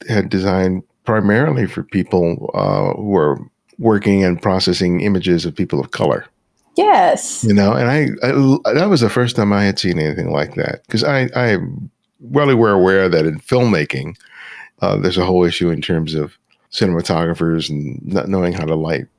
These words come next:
Speaker 1: black skin.
Speaker 2: Yes.
Speaker 1: And, but I never had seen anything of that discussed in terms of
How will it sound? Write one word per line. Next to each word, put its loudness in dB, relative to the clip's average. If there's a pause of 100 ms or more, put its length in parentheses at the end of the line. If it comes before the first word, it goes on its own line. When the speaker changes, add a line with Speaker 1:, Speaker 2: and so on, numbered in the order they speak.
(120)
Speaker 1:
black -2
skin. -4 (380)
Speaker 2:
Yes. 2
Speaker 1:
And, 2
but 2
I 2
never 2
had -2
seen 0
anything 0
of 0
that 0
discussed -2
in -4
terms -2
of -2